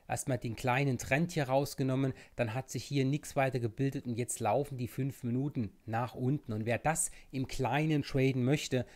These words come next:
bitte auch immer wichtig, in den kleinsten Zeiteinheiten nicht zu gierig werden, ja? Warum? Man handelt halt gegen den großen Markt und die fünf Minuten, die können sich so schnell rumdrehen, so schnell kann man gar nicht schauen,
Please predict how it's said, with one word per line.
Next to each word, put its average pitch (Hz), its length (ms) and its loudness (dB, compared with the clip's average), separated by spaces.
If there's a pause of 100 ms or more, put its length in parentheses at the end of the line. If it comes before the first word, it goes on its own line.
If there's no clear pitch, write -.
(100)
bitte 151 200 4
auch - 140 0
immer 151 300 4
wichtig, 151 460 0 (200)
in 120 100 -6
den 131 140 4
kleinsten 139 560 0
Zeiteinheiten 131 800 -2 (180)
nicht 175 240 -8
zu - 140 -8
gierig 151 440 -6
werden, 104 280 -8
ja? 170 240 0 (240)
Warum? 131 500 4 (160)
Man 120 320 -2
handelt 139 400 -2
halt 127 220 -4
gegen 135 360 -2 (240)
den 117 120 -4
großen 123 580 2
Markt 120 480 0
und 123 140 -6 (320)
die 113 80 -8
fünf - 340 0
Minuten, 147 320 2
die 117 100 -6
können 139 200 -4
sich 123 160 -2
so 160 120 4
schnell 160 220 0
rumdrehen, 131 520 0 (260)
so - 120 -6
schnell 131 220 -2
kann - 180 -4
man 127 140 -2
gar 120 140 2
nicht 123 180 -2
schauen, 135 260 -2